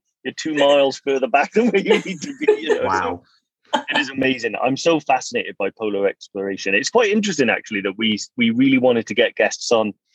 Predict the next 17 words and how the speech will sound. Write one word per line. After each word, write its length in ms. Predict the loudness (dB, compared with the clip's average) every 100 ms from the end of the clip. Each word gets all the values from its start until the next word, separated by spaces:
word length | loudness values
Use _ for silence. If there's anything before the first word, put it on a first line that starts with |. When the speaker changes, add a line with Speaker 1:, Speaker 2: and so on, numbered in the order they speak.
| _ _
Speaker 1:
that 100 | -2
had 240 | 2 0 0
these 160 | -4
amazing 440 | -2 -2 -2 -4 -6
stories. 480 | -2 0 0 0 0
Speaker 2:
Yeah. 60 |
Speaker 1:
And 100 | 0 -2
the 80 | -2 2
first 260 | 2 2 -2
two 140 | 0
guests 280 | 0 0 -2
that 120 | -6
we 80 | -6
have 200 | 0 0 0
were 100 | -4
both 280 | 0 -2 0
ladies 500 | -2 -2 -4 -6 -12